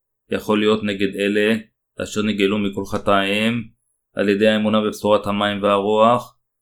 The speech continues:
ואשר יכול להגיד שאמונה כזו היא טעות? זה יהיה ניסיון שווא. אלוהים אישר את אמונתם של אלה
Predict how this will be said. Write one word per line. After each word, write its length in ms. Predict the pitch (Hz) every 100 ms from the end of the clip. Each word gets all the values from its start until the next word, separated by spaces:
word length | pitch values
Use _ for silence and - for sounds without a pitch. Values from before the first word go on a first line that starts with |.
| _ _ -
ואשר 360 | 85 82 95
יכול 360 | 92 87 - 92
להגיד 500 | 87 82 90 98 98
שאמונה 500 | - 92 92 95 95
כזו 200 | 98 98
היא 180 | 98 95
טעות? 460 | 95 98 90 71 - - _ _ _ _ _ _ -
זה 120 | 101
יהיה 220 | 101 104
ניסיון 500 | 104 - 104 104 101
שווא. 420 | - 107 90 73 73 _ _ _ _ _ _ _ _ 90
אלוהים 340 | 90 92 92
אישר 300 | 90 104 95
את 120 | 92
אמונתם 440 | 95 92 87 98 92
של 220 | 92 90
אלה 400 | 87 92 95 98